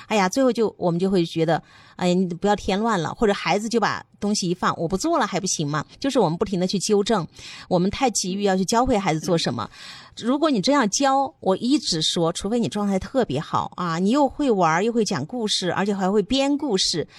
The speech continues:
把所有的那些个你想要教会孩子的东西融入到孩子能够理解的那些小故事当中。如果你有这个状态，当然你可以去教，而且他可以学得更快，但是真难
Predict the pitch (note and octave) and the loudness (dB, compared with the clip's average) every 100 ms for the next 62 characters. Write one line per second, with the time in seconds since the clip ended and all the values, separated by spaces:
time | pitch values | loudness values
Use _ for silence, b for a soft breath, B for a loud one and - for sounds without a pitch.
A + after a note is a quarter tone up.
0 | B B F#3 F#3+ - G#3 C4 F#3 F#3+ F#3+ | B B -2 -2 0 2 2 2 -2 -2
1 | F#3+ F3+ F3 E3 F#3+ D3 D#3 G3 G3 F#3 | 0 0 0 0 -2 -2 -2 0 0 -2
2 | F3+ D3+ E3+ F3+ F#3 D#3+ - B B F3+ | -2 -4 -2 -2 0 -2 -4 B B 0
3 | G#3 G#3+ F#3+ - E3+ G3+ D#4 B3+ A#3+ G3+ | 0 0 0 0 -4 -2 -2 0 2 2
4 | E3+ A3+ A#3+ - - - B B B B | 2 0 -2 -2 -4 -6 B B B B
5 | G#3+ A#3 F#3+ D#3+ B3+ B3+ G#3 G3+ G#3 G3+ | 2 2 0 -2 0 0 0 0 2 2
6 | A#3+ A#3 A3+ F#3 G3 F3 G#3 F#3 E3+ A3+ | 2 2 2 2 2 0 0 0 0 0
7 | A3+ F3+ G3 E3 E3+ F3+ E3 F3+ F#3 F#3+ | 0 0 0 0 0 0 2 2 2 2
8 | F#3+ F3+ D#3 - - F3 F#3 A#3 - A#3+ | 2 0 0 -4 -4 -2 -2 -2 -2 -2
9 | - B B B C4+ B3+ A#3+ - _ - | -2 B B B -2 0 -2 -6 _ -2
10 | D4 C#4+ A#3+ B2 | 0 2 2 0